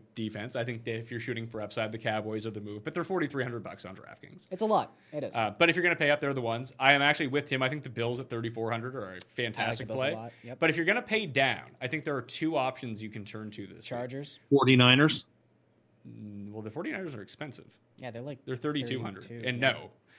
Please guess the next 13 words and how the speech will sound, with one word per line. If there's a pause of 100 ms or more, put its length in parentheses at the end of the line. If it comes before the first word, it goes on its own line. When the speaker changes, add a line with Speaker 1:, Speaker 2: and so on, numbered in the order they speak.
(100)
Speaker 1:
Uh, (120)
the
Chargers
at
twenty-five
hundred,
I
think,
is
a
very
nice
play.